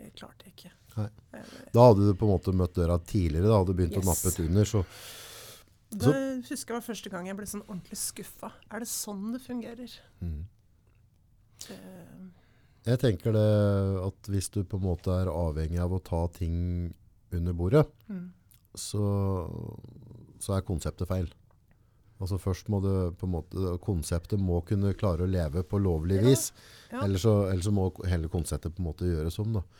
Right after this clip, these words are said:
Speaker 2: Men klart, det er jo også en fare det, altså, men du kan distere priser da.
Speaker 1: Mm.
Speaker 2: Si at du selger kakestykker for tretti,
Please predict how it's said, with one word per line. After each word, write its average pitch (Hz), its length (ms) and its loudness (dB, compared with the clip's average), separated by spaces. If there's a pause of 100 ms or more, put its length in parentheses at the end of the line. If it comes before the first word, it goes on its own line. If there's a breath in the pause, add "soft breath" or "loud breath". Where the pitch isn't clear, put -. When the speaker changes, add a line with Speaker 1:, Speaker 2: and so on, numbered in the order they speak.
(440 loud breath)
Speaker 2:
Men 107 80 2
klart, 110 140 6
det 107 80 6
er 107 60 8
jo 135 120 8
også 107 100 8
en 117 60 6
fare 98 280 2
det, 98 240 4
altså, 107 200 0 (380 loud breath)
men 120 100 6
du 123 40 8
kan 135 120 6
distere 104 300 4
priser 85 300 0
da. 76 100 2 (420)
Speaker 1:
Mm. 190 220 -8 (680)
Speaker 2:
Si 76 120 -4
at 78 100 -2
du 78 140 0
selger 76 260 -2
kakestykker - 440 -4
for - 100 -6
tretti, - 360 -4